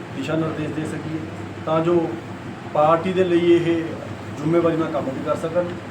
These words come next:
ਤੇ ਜਿਹਦਾ ਆਉਣ ਵਾਲੇ ਦਿਨਾਂ ਦੇ ਵਿੱਚ ਪਾਰਟੀ ਨੂੰ ਲਾਹਾ ਵੀ ਹੋਵੇ। ਤੇ ਜਿਹੜੇ ਸਾਡੇ ਭਰਾ ਨੂੰ ਅਹੁਦਾ ਮਿਲਿਆ, ਇਹਨਾਂ ਦੀ ਇੱਕ ਲੋਕਾਂ ਦੇ ਵਿੱਚ ਚੰਗੀ ਪਹਿਚਾਣ ਬਣ ਸਕੇ, ਲੋਕਾਂ ਦੇ ਵਿੱਚ ਅੱਗੇ ਹੋ ਕੇ ਕੰਮ ਕਰ ਸਕਣ। ਤੇ ਮੈਂ, ਅ,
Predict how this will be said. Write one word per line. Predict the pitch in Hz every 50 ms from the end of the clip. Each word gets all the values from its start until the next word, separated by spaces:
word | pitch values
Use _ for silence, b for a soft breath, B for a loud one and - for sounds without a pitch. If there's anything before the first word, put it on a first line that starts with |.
| - - - - - -
ਤੇ | 160 156
ਜਿਹਦਾ | 160 151 160 175 190 180 180 175 175 - - - - - - -
ਆਉਣ | 165 180 190
ਵਾਲੇ | 202 208 196 160
ਦਿਨਾਂ | 160 151 151
ਦੇ | 151 156
ਵਿੱਚ | 147 151 - 160
ਪਾਰਟੀ | - 147 139 135 135 - - 147
ਨੂੰ | 147 131
ਲਾਹਾ | 127 123 120 120 127 135
ਵੀ | 135 170 165
ਹੋਵੇ। | 151 165 165 175 185 185 - - - - - - - - - - -
ਤੇ | 180 175
ਜਿਹੜੇ | 165 170 190 190 202 165
ਸਾਡੇ | 165 156 156 160 170 170
ਭਰਾ | - 180 175 165 160
ਨੂੰ | 160 165 170 175 165
ਅਹੁਦਾ | 165 180 185 - 202
ਮਿਲਿਆ, | 175 170 160 160 160 151 180 - - - - - - - 175 - -
ਇਹਨਾਂ | 196 208 226 226 226 226 208 185
ਦੀ | 165 175
ਇੱਕ | 175 170 175
ਲੋਕਾਂ | 160 151 147 143 - 156 156 151
ਦੇ | 156
ਵਿੱਚ | 151 156 - -
ਚੰਗੀ | 165 139 135 139 156 151
ਪਹਿਚਾਣ | 151 127 123 - - 127
ਬਣ | 123 127 - 135 139
ਸਕੇ, | 135 135 156 151 156 160 156 - - - - - - - - - - 147
ਲੋਕਾਂ | 156 160 160 160 180 175
ਦੇ | 175
ਵਿੱਚ | 170 165 165 -
ਅੱਗੇ | 165 151 - 160
ਹੋ | 147 151 143 147
ਕੇ | 156
ਕੰਮ | - - 135 123 180 - -
ਕਰ | 151 -
ਸਕਣ। | - 165 151 - 160 160 160 - - - - - - - - - - - - 160
ਤੇ | 160 160
ਮੈਂ, | 156 160 165 170 175 175 170 170
ਅ, | 170 170 - - - - - - - - - - - - 139